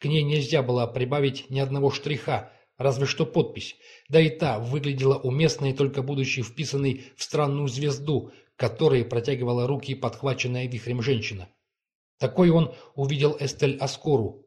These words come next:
ту, которая сейчас сидела перед ним, глядя полными сочувствия глазами.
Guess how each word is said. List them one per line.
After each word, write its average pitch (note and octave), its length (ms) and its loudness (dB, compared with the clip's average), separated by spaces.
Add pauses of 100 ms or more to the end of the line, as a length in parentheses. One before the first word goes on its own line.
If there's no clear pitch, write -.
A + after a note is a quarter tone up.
(140)
ту, - 520 2
которая C3 360 0
сейчас C3 420 -2
сидела C3 360 -2
перед C3+ 280 -4
ним, D3 280 0 (320)
глядя B2+ 340 4
полными D3 460 0
сочувствия B2+ 600 -4
глазами. A#2+ 560 -2